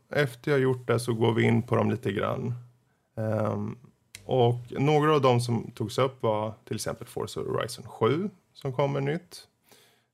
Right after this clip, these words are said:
Eh, ny utannonsering av Metro-spel som är Metro Exodus. Men, eh, Microsoft gav oss också första bekräftelsen på Assassin's Creed Origins som, som vi kommer att prata mer om sen. Eh, State of Decay två.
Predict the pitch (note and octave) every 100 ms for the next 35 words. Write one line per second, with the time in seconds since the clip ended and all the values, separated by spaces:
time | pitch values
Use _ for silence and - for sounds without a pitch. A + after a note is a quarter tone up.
0 | - A#2 A2+ A#2 A#2 C3 C#3+ A#2+ B2 A2+
1 | A2+ A2+ A2 A2 A2+ B2 B2 - D3 D3
2 | - - C#3 C#3+ D3 - A#2+ A2+ A#2 A#2+
3 | - - B2+ B2 - C#3+ D3+ - - -
4 | _ _ _ _ _ _ - E3+ F#3 F3+
5 | - _ - C3+ C3 C3 B2 - - C3+
6 | C3 B2 C3+ A#2+ B2 A2+ A2+ A2 A#2 G2
7 | - A#2+ - - G#2+ G#2 - G#2+ A#2 A2+
8 | - G#2 G2 G2+ G2+ G2 - G2 G2 -
9 | G2 F2+ - A#2+ C3 B2 - A#2 - -
10 | - - - - - - - - - _
11 | B2 A#2+ A2 A2 G#2+ G#2+ G#2 A2 G#2+ G2+
12 | A2+ C#3+ F3+ - - - _ _ A#2 A#2
13 | A#2 - D3+ D#3 C#3+ C3 C3+ B2 A#2+ -
14 | G#2+ G2 B2+ G3